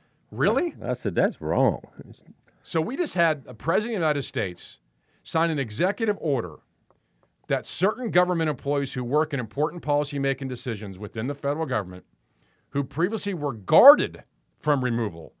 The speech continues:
Speaker 1: by civil service protections. Can you imagine getting a job like that?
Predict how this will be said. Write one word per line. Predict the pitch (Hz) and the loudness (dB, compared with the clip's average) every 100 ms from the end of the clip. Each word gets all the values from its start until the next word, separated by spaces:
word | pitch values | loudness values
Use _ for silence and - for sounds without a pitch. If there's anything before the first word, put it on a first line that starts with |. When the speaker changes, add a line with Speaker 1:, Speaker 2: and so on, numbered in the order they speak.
| _ _ | _ _
Speaker 1:
by | 127 123 | -2 -2
civil | - - 156 185 208 233 | -4 -6 0 2 2 0
service | - - 190 175 165 | -2 -2 0 0 -4
protections. | - 139 156 139 - 87 - _ _ _ _ _ _ | -6 -6 -2 -2 -6 -16 -20 _ _ _ _ _ _
Can | 240 | -2
you | 415 | 0
imagine | 320 170 190 214 214 | 2 2 2 2 0
getting | 185 175 | 0 2
a | 160 | 0
job | 117 143 156 | 0 2 2
like | 147 139 | 2 0
that? | 92 98 143 | 0 0 0